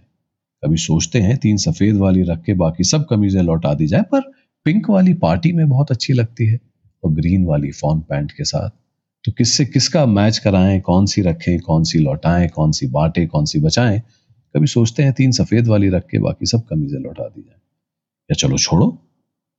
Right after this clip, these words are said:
या चलो छोड़ो, भरी रहने दो अलमारी, कम से कम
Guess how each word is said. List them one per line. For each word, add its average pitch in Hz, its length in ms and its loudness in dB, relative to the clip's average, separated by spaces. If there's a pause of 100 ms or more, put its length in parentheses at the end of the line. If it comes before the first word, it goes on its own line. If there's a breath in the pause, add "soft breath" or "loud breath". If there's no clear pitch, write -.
(120)
या 78 60 -2
चलो 73 240 -4
छोड़ो, 92 340 0
भरी 87 280 2
रहने 101 280 2
दो 104 120 2
अलमारी, 98 380 2
कम 82 180 0
से 80 160 -2
कम 87 280 0